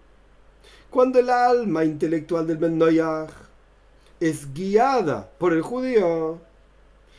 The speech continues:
cuyo tselem, cuya imagen de Dios es plena, como explicamos anteriormente en capítulo cuatro y capítulo cinco de esta charla, entonces, ah,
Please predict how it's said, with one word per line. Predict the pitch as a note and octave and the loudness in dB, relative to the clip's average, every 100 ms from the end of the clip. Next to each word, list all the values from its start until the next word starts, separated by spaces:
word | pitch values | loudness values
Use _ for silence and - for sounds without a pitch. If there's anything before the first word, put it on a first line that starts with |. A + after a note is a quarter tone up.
| - - - - C#3 - | -20 -20 -18 -18 -20 -20
cuyo | - F#3 G3 F3 | -10 -6 -2 -2
tselem, | - A#3 G3 C3 G#2+ | 0 2 2 0 -4
cuya | F3+ D#3+ | -4 -2
imagen | F3 F3 E3+ | -2 -2 -4
de | E3+ | -2
Dios | E3+ F3 A#2+ - - _ - | 2 2 0 -6 -20 _ -6
es | E3 D3 | -6 -6
plena, | - F#3 F#3+ F3 E3 E3 E3 D3+ - _ _ _ _ _ _ _ _ - | -4 0 2 2 0 -4 -8 -14 -20 _ _ _ _ _ _ _ _ -8
como | E3+ | -2
explicamos | E3 E3 E3 D#3+ | -2 -2 -4 -2
anteriormente | E3 E3 E3+ E3+ E3 | -2 -2 -2 -2 -2
en | |
capítulo | E3 E3 E3 | -4 -4 -4
cuatro | F3 D#3+ | -2 -4
y | D#3 | -4
capítulo | E3+ E3+ E3+ | -6 -4 -6
cinco | - F3+ | -4 -4
de | F3 | -2
esta | E3 A#3+ | -2 -2
charla, | B3+ B3 F#3 E3 E3 - - | -2 0 -2 -2 -6 -12 -10
entonces, | F3 F3 - A#3+ D#4 - B3+ F#3+ - - - - | -4 -4 2 2 2 6 8 8 2 -18 -20 -12
ah, | - B3+ - | -4 -4 -4